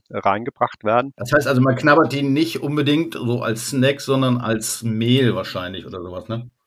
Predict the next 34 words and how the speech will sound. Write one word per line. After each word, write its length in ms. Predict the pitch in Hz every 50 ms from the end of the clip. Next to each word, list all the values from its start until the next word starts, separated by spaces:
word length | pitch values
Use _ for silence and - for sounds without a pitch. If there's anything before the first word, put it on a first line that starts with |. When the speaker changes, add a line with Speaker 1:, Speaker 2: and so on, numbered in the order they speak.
| -
Speaker 1:
Noch 340 | - 175 156 170 202 196 -
nicht. 320 | 143 101 98 - - - -
Vielleicht 360 | - 143 160 175 - _ _
kommt 240 | - - 202 208 -
es. 140 | 120 - -
Direkt 280 | - - 117 127 - -
nach 80 | 131
dem 100 | 120 120
Studium 360 | - - - 131 139 143 143
damals 320 | 127 127 127 127 127 123 -
war 80 | 120
ich 100 | 117 -
in, 160 | 120 113 113 113
in, 200 | 117 117 110 113
als 140 | 113 -
Entwicklungshelfer 680 | - 117 107 - 123 - 135 123 - - 117 - 120 110
in 160 | - 117 110 107
Guinea 560 | - - 107 104 107 110 123 139 147 156 151 - - - - - _
in 120 | - 117 110
Westafrika 680 | 113 - - - - - - 165 - - 180 170 165 - - - - - - - - _
und 180 | - 117 117 110
dort 160 | 120 131 -
sind 180 | - 143 131 -
Termiten 340 | - 135 160 196 - 139 110
rumgeflogen 600 | - 101 98 - - - - 98 95 101 113 117
immer 280 | 113 117 127 135 135 -
und 180 | 120 113 113
wir 80 | 127 123
haben 120 | 135 151
die 100 | 139 131
dann 140 | 127 123 -
oft 180 | 135 - - -
gesammelt. 460 | 131 113 107 104 123 175 196 185 -
Die 80 | 117